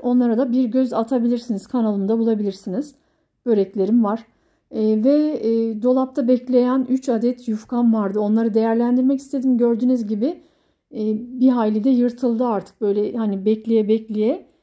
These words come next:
Çok tazeydi aslında. Çok da güzeldi. E, ve yarısına kadar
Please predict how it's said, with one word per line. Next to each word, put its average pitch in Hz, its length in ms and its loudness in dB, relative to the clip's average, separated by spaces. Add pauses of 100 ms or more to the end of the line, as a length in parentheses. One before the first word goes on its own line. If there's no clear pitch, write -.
(260)
Çok 262 260 -4
tazeydi 247 520 2
aslında. 214 640 -4
Çok 240 260 -8
da 254 60 -2
güzeldi. 220 720 -2 (640)
E, 220 120 -4 (460)
ve 277 60 4
yarısına 311 640 0
kadar 311 380 -2